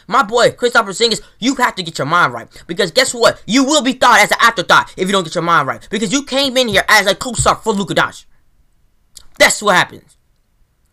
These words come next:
Then you look at the fa-, uh, the Clippers. Okay, Leonard, he stepped up. Paul George stepped up. They had twenty-eight. Leonard had twenty-eight. Paul George has twenty-two. Uh, and, and it's a lot going on.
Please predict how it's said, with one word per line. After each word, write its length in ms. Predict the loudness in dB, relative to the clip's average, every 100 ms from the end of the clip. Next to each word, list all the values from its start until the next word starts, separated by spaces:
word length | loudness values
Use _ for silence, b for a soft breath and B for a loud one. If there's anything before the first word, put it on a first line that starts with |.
| b b
Then 200 | 0 2
you 100 | 0
look 120 | 2
at 80 | 0
the 60 |
fa-, 240 | 0 0 2
uh, 120 | 2
the 120 | 0 -4
Clippers. 500 | -2 -2 -2 -6 b b -4
Okay, 400 | -2 0 -2 b -2
Leonard, 340 | 0 2 0
he 80 | -4
stepped 380 | -2 -2 2 0
up. 160 | 0
Paul 240 | 2 4 2
George 160 | -2
stepped 260 | -2 -2 0
up. 100 | 0
They 120 | 2
had 180 | 0 -2
twenty-eight. 420 | -6 -2 0 0
Leonard 280 | -2 -2 2
had 260 | 2 0
twenty-eight. 500 | -6 -6 -2 -2 -2
Paul 220 | -2 0 0
George 180 | -6
has 140 | -8 -10
twenty-two. 560 | -12 -14 -8 -8 -8 b b -2
Uh, 340 | 2 4 2 b b _
and, 160 | -6 -4
and 100 | -4
it's 100 | -6
a 60 | 0
lot 220 | 2 2
going 280 | 0 -2 2
on. 240 | 2 0